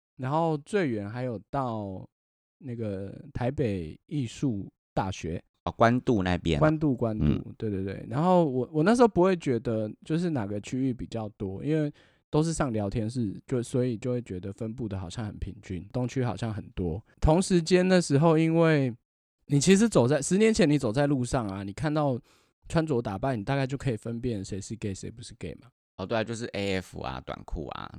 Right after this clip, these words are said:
Speaker 2: 再怎么冷的天气，他都要短裤的那一种啊。
Speaker 1: 嗯。我觉得现在很多人应该不知道什么是A F了吧？
Speaker 2: 知道啦，不会不知道啦。
Speaker 1: 不是 Super Dry 吗？
Speaker 2: Super Dry 已经退出台湾了欸，台湾没有了，
Speaker 1: 哦。
Speaker 2: 哎，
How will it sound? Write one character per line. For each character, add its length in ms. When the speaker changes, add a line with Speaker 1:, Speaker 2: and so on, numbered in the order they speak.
Speaker 2:
再 140
怎 100
么 80
冷 160
的 100
天 160
气， 140
他 140
都 80
要 100
短 220
裤 200
的 60
那 160
一 60
种 120
啊。 100
Speaker 1:
嗯。 80
我 100
觉 80
得 80
现 120
在 80
很 100
多 160
人 80
应 60
该 100
不 40
知 60
道 80
什 120
么 40
是 120
A 240
F 220
了 40
吧？ 260
Speaker 2:
知 260
道 260
啦， 280
不 200
会 80
不 100
知 140
道 240
啦。 200
Speaker 1:
不 80
是 120
Super 340
Dry 340
吗？ 240
Speaker 2:
Super 300
Dry 200
已 60
经 120
退 160
出 160
台 200
湾 180
了 80
欸， 80
台 120
湾 100
没 140
有 80
了， 120
Speaker 1:
哦。 440
Speaker 2:
哎， 160